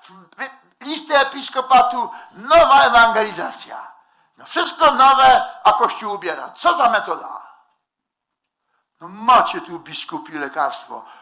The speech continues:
Obudźcie się. Ja wiem, co wy z tym zrobicie. Tak jak ten w Boliwii. Kartkę wy-, jeden zrobi, ka-, wyrwie i papierosa zrobi,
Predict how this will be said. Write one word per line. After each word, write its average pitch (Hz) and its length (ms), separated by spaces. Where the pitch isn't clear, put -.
Obudźcie 214 1120
się. - 180
Ja 214 240
wiem, 302 300
co 220 180
wy 190 120
z - 60
tym 196 180
zrobicie. 147 720
Tak 240 280
jak 233 280
ten 208 380
w 147 120
Boliwii. 220 720
Kartkę 247 720
wy-, 254 300
jeden 247 420
zrobi, 226 420
ka-, 247 220
wyrwie 240 560
i 220 200
papierosa 226 680
zrobi, 262 640